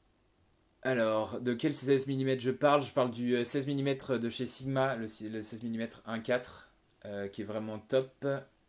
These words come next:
Et, euh, voilà, donc c'est le Sigma seize millimètres un point quatre D C D N. Voilà pour l'info. Euh, ensuite, Flo,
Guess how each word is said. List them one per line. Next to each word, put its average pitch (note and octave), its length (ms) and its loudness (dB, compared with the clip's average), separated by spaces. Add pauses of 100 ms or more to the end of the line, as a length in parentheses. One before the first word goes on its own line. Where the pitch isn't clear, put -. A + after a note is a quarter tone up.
(1120)
Et, G#2 400 -2
euh, G2 880 0
voilà, F#2 260 -4
donc G2 180 -10
c'est G#2 220 -4
le G2+ 100 -4
Sigma C3 680 0
seize B2 240 -4
millimètres B2 460 -2
un B2 100 -2
point A#2+ 160 -4
quatre B2+ 300 0
D A#2 180 -6
C B2+ 240 -4
D A#2 240 -6
N. G#2 180 -6 (840)
Voilà G#2 160 -4
pour G#2 140 -6
l'info. G2 260 -8 (1700)
Euh, G#2 600 -4
ensuite, A2 340 -10
Flo, D3 720 2